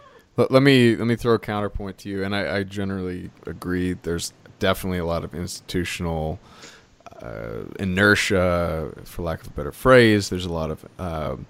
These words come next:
interest or special interest, might, one might say, uh, in these institutions wanting to keep their institutions running. That seems to be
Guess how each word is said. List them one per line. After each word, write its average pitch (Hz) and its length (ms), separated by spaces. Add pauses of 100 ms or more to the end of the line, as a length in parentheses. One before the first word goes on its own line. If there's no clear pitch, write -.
(480)
interest 120 640
or 85 120
special - 480
interest, 87 380
might, 90 300
one 90 180
might 85 220
say, 87 340 (460)
uh, 90 200
in 95 420
these 90 500
institutions 95 840
wanting 92 560
to 90 640 (440)
keep - 300
their 90 180
institutions 87 560
running. 82 460
That 80 220
seems 87 360
to 80 100
be 85 380